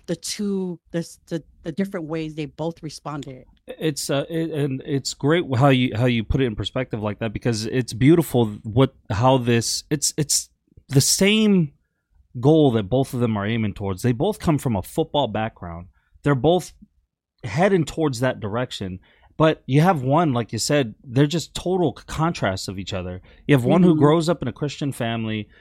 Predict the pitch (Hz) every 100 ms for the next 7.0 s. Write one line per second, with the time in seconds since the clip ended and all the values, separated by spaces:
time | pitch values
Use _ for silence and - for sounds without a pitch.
0 | _ _ 127 156 139 127 - 127 123 -
1 | - 185 180 - - - 135 - 104 104
2 | 104 107 110 117 131 131 123 127 160 156
3 | 127 117 101 - - 135 123 104 98 113
4 | 147 151 - 135 123 107 - - _ _
5 | 117 113 - _ _ 120 - 101 - 101
6 | 117 131 185 175 - - - - - 98